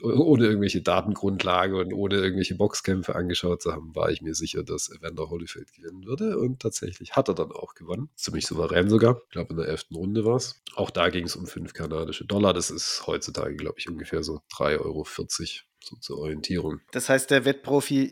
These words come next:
Speaker 2: Joachim Marnitz hat seine ersten beiden Wetten gewonnen, und zwar gegen seinen Gastvater. Das ist doch ein
Speaker 1: Genau.
Speaker 2: guter, guter Start gewesen, auf jeden Fall.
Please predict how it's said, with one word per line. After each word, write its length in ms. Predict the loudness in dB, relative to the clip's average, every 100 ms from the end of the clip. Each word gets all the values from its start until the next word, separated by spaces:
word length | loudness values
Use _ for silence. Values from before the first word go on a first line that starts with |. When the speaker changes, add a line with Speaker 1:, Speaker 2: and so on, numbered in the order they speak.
| 2
Speaker 2:
Joachim 440 | 4 4 2 2
Marnitz 460 | 4 4 2 -2 -2
hat 280 | -2 -4 -18
seine 380 | -4 0 0 0
ersten 340 | -2 -4 -4 -4
beiden 400 | -2 -2 -2 -2
Wetten 400 | -2 -6 -10 _ _
gewonnen, 540 | -4 -2 2 2 2 -4
und 180 | -6
zwar 140 | -2 -2
gegen 220 | 0 0
seinen 200 | 0 0
Gastvater. 640 | -4 -8 -6 -6 -6 -12 _ _
Das 140 | -16 -14
ist 100 | -14
doch 160 | -12
ein 240 | -10 -12 2
Speaker 1:
Genau. 420 | 4 6 6 4 2 -2
Speaker 2:
guter, 220 | 0 4 4 2 0
guter 220 | 2 4
Start 480 | 2 -2 0 0 0
gewesen, 560 | -2 0 0 0 -2 -4
auf 200 | -6 -4
jeden 240 | -4 -6
Fall. 320 | -8 -8 -8